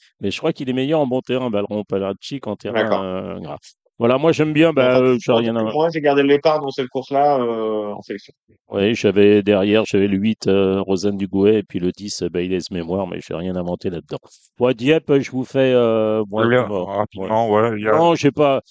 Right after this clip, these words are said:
Speaker 1: il y a
Speaker 3: Non.
Speaker 1: beaucoup de... La première,
Speaker 3: Bon.
Speaker 1: c'est des courses où il y a des chevaux qui n'ont pas couru ou peu couru, euh,
Speaker 3: Oui.
Speaker 1: je suis là,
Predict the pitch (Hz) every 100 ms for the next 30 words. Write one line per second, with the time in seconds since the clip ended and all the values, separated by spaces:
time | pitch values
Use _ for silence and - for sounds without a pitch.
0 | _ - 123 117 135 - 143 147 139 143
1 | - 151 165 - 92 151 143 156 - 147
2 | 139 143 - 151 147 123 147 - 147 123
3 | 147 165 147 151 135 139 135 147 151 156
4 | 120 113 98 95 85 - 120 120